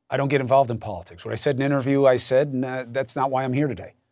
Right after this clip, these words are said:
That's what you're supposed to say, but not him. Barr's instinctive political fealty to this president was on full display. And yes, attorneys general are always in the pocket of who puts them there,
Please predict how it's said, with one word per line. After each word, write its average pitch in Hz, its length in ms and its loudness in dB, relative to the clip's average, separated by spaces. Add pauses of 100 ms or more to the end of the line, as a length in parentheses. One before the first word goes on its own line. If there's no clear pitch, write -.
(400)
That's 160 280 4
what 240 160 6
you're 156 80 6
supposed - 440 6
to 139 80 -4
say, 147 400 -8 (680)
but 117 120 -6
not 214 200 0
him. 220 280 -4 (680)
Barr's 196 440 8
instinctive 226 840 4
political 214 680 8
fealty 240 720 6
to 156 140 -4
this 175 180 -4
president 147 440 -8
was 135 100 -12
on 123 120 -10
full 160 200 -14
display. 104 460 -12 (440)
And 160 220 2
yes, 175 320 0
attorneys 156 460 -2
general 135 440 -2
are 143 180 4
always 143 600 6
in 139 80 2
the 143 80 4
pocket 147 600 2 (420)
of 165 160 6
who 196 160 6
puts - 260 4
them 185 160 6
there, 117 300 -4